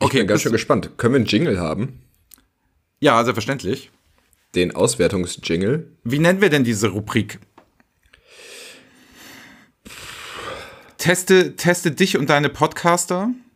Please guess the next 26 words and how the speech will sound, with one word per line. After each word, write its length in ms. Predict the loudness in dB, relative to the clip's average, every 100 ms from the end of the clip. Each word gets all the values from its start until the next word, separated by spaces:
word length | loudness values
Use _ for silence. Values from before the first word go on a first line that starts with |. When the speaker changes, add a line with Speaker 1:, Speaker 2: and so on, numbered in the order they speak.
| _ _ _ _ _ _ -10
Speaker 2:
Teste 280 | -6 -2 -2
dich 140 | -2
selbst. 500 | -4 -4 -6 -10 -14 _ -20 -20 _ _ _ -20 _
Speaker 1:
Teste 340 | 0 2 2
dich 180 | -2 0
selbst 440 | 2 4 2 -4 -6
ist 180 | -4
unsere 320 | -4 -2 -2 -2
Rubrik, 360 | -4 -4 -2 2
aber 120 | 2 2
du 80 |
testest 380 | 2 0 0 -6
dich 80 | 0
ja 80 | 2
gar 120 | 4
nicht 120 | 4
selbst. 340 | 4 2 2 -4
Ich 120 | -4
teste 320 | 0 0 0
dich 180 | -4 -4
ja 80 | -4
quasi. 500 | -2 0 0 -2 -8 -14 _ _ _ _ _ -2
Speaker 2:
Ich 180 | 0
teste 300 | 2 2 2
dich 120 | 0 2
selbst. 440 | 2 2 -4 -10